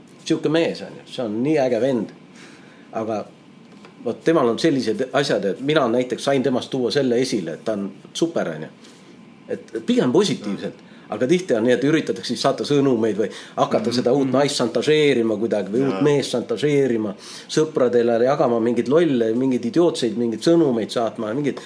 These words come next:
Speaker 1: hakatakse nagu selja taga kaevama, on ju. Aga tegelikult
Speaker 2: Mhm.
Speaker 1: kaevatakse ju iseennast. Sest sinu kestib selline kümme, kümme, kümme reegel, ma kunagi olen kuulnud, et vaata, see kümme tundi, kümme päeva on nagu hästi valus, on ju, kõik see on nagu see teemad.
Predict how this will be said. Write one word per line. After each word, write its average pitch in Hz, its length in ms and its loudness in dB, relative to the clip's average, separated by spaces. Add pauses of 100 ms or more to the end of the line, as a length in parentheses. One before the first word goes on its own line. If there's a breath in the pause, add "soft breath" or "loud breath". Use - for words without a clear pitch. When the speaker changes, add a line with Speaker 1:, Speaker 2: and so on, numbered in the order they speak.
(200 loud breath)
Speaker 1:
hakatakse - 640 -2
nagu 131 280 0 (300)
selja 196 340 2
taga 104 200 0
kaevama, 101 480 -6
on 87 100 -10
ju. 82 80 -12 (240 loud breath)
Aga - 80 -8
tegelikult 160 260 0
Speaker 2:
Mhm. 139 40 0
Speaker 1:
kaevatakse 127 440 -2
ju 123 80 0
iseennast. 147 580 0 (500 loud breath)
Sest - 260 -8
sinu 131 200 2
kestib 151 360 -4
selline 107 280 -4
kümme, 143 360 2
kümme, 113 300 0
kümme 127 280 0
reegel, 117 400 0
ma 98 100 -6
kunagi 101 360 -4
olen 98 200 -6
kuulnud, 107 320 -4
et 92 180 -10
vaata, 113 220 -6
see 101 100 -10
kümme 143 300 -4
tundi, 135 380 0
kümme 107 240 -4
päeva 120 320 -6
on 101 80 -8
nagu 95 140 -8
hästi 107 240 -6
valus, 117 420 -2
on 85 120 -10
ju, - 60 -14
kõik 92 180 -10
see 101 140 -14
on 87 100 -12
nagu 87 240 -12
see 98 120 -14
teemad. 131 420 -2